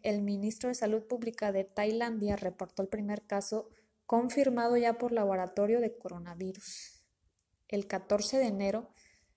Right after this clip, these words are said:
Japón informa la presencia de un caso de neumonía por coronavirus, con antecedente esta persona de haber viajado a Wuhan, China.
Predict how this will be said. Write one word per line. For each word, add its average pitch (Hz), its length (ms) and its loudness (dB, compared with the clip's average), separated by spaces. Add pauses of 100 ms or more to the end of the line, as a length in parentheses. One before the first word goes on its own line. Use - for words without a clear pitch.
Japón 226 540 2 (100)
informa 233 520 2
la 247 180 2
presencia 254 720 -2
de 233 360 -2 (460)
un 269 360 0
caso 254 380 4
de 247 140 2
neumonía 202 600 -2 (680)
por 240 340 4
coronavirus, 185 840 -6 (760)
con 190 280 -6
antecedente 220 880 -2
esta 220 260 -4
persona 226 460 -4 (440)
de 220 120 4
haber 202 280 8
viajado 208 560 2
a 196 140 -2
Wuhan, 202 580 -6
China. - 380 0